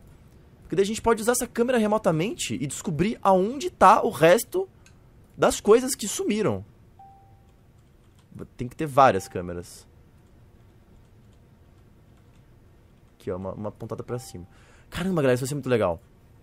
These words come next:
Essa câmera aqui vai ser essa aqui. Não posso selecionar ela? Não tem uma... Eita, nós. Eu achei que tinha um botão que eu apertasse que ligava a câmera.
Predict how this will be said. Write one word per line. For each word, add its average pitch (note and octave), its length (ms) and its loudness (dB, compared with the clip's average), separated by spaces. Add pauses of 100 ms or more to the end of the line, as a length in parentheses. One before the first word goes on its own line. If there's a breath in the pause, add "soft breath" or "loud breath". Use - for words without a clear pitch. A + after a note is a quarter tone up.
(460)
Essa D3+ 200 -2
câmera E3+ 280 2
aqui G#2+ 380 -4 (120)
vai G#2+ 140 -4
ser - 380 -4 (640)
essa B2 200 -4
aqui. G#2+ 180 -12
Não B2 100 -10
posso D3 260 -2
selecionar A2 520 -6
ela? G#2+ 280 -6 (2500)
Não C3 60 -16
tem E3+ 120 -6
uma... A2 300 -4 (800)
Eita, - 280 -12
nós. - 380 -14 (1800)
Eu C#3 60 -6
achei D#3 120 -4
que F#3+ 80 -10
tinha G#3 140 -6
um G#3 40 -4
botão G3 280 -2
que G#3+ 60 -2
eu G3 40 2
apertasse E3+ 560 2
que G#3 260 -10
ligava G3+ 340 0
a - 20 -10
câmera. B2+ 440 -2